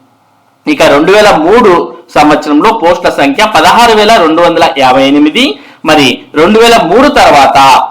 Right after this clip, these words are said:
ఆంధ్రప్రదేశ్ రాష్ట్ర విభజన జరగడం జరిగింది. మరి రాష్ట్ర విభజన తర్వాత కూడా ఏడవ నోటిఫికేషన్ రెండు వేల పద్నాలుగులో విడుదల చేశారు. ఈ నోటిఫికేషన్ ద్వారా తొమ్మిది వేల అరవై ఒక్క పోస్టులు భర్తీ చేశారు.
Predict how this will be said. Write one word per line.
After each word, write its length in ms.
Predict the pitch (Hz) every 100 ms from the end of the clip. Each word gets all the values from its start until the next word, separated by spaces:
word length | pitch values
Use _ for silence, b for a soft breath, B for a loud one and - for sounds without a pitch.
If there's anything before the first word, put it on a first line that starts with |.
| 131
ఆంధ్రప్రదేశ్ 600 | 160 208 214 196 185 -
రాష్ట్ర 280 | 147 143 165
విభజన 520 | 143 139 147 139 131 - -
జరగడం 360 | 135 135 147 143
జరిగింది. 560 | 143 151 156 180 285 - B -
మరి 220 | 160 160
రాష్ట్ర 360 | - 320 - 302
విభజన 380 | 269 247 240
తర్వాత 420 | 233 220 190 190 190
కూడా 480 | 170 175 165 - - B B
ఏడవ 300 | 147 190 226
నోటిఫికేషన్ 800 | 220 175 160 - 156 135 135 117
రెండు 200 | 143 151
వేల 140 | 165 160 147
పద్నాలుగులో 800 | 131 156 170 160 156 151 135 -
విడుదల 260 | 135 139 151 160
చేశారు. 420 | 143 156 151 262
ఈ 180 | 180 208
నోటిఫికేషన్ 640 | 220 220 226 208 190 185
ద్వారా 220 | 170 180
తొమ్మిది 360 | 226 185 180 190
వేల 160 | 190 185
అరవై 400 | 151 147 147 143
ఒక్క 160 | 131
పోస్టులు 420 | 135 139 135 -
భర్తీ 360 | - - 131 127
చేశారు. 420 | 117 127 120 120